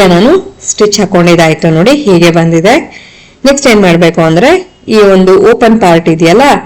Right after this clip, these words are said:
ಅಲ್ಲಿಂದ ನಾನು ಇದನ್ನ ಸೀದಾ ಮಾಡ್ಕೊಳ್ತೀನಿ. ಸೀದಾ ಮಾಡ್ಕೊಂಡಿದ್ದಾದ ನಂತರ ಈ ಓಪನ್ ಪಾರ್ಟ್ ಏನಿದೆ ಅಲ್ಲಿ ನಾನು ಒಂದ್ ಸ್ಟಿಚ್ ಅನ್ನ ಹಾಕಿ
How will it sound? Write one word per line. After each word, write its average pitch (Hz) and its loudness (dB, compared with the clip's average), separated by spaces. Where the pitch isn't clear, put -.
ಅಲ್ಲಿಂದ 208 2
ನಾನು 180 0
ಇದನ್ನ 180 0
ಸೀದಾ 202 0
ಮಾಡ್ಕೊಳ್ತೀನಿ. 185 -2
ಸೀದಾ 262 0
ಮಾಡ್ಕೊಂಡಿದ್ದಾದ 185 0
ನಂತರ 226 0
ಈ 202 0
ಓಪನ್ 220 2
ಪಾರ್ಟ್ 190 2
ಏನಿದೆ 170 0
ಅಲ್ಲಿ 196 0
ನಾನು 180 0
ಒಂದ್ 190 0
ಸ್ಟಿಚ್ 185 -4
ಅನ್ನ 170 0
ಹಾಕಿ 180 -2